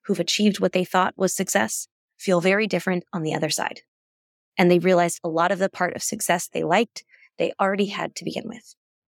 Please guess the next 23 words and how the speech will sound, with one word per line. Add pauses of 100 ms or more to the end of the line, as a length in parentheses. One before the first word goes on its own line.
(120)
Hate
to
be
that
<laughs>
person. (640)
I
know
it
sounds
cliche, (300)
but
I'm
gonna
fucking
say
it. (320)
I
know
people
who've
won
awards.